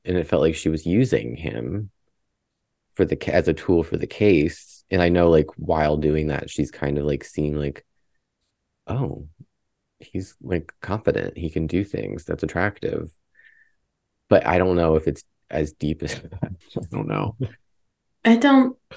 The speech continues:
Speaker 2: I don't know either. I feel like with Jane, well, actually, everybody. So I think, like, one of the issues is things are happening in their own little bubbles,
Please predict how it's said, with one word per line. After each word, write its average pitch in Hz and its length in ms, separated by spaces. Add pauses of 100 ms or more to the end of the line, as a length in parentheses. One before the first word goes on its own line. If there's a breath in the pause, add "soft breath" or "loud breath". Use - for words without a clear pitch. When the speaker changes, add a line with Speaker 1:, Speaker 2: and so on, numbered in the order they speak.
(140)
Speaker 2:
I 254 80
don't 339 220
know 311 140
either. 185 480
I 220 200
feel 320 200
like 359 240
with 202 260
Jane, 208 800 (800 soft breath)
well, 220 240
actually, 220 460
everybody. - 600 (160)
So 202 120
I 202 100
think, 240 320
like, 180 200
one 185 160
of 180 100
the 165 140
issues 160 580
is 151 480 (360 loud breath)
things 196 260
are 170 40
happening 156 720
in 165 240
their 156 180
own 160 240
little 160 200
bubbles, - 800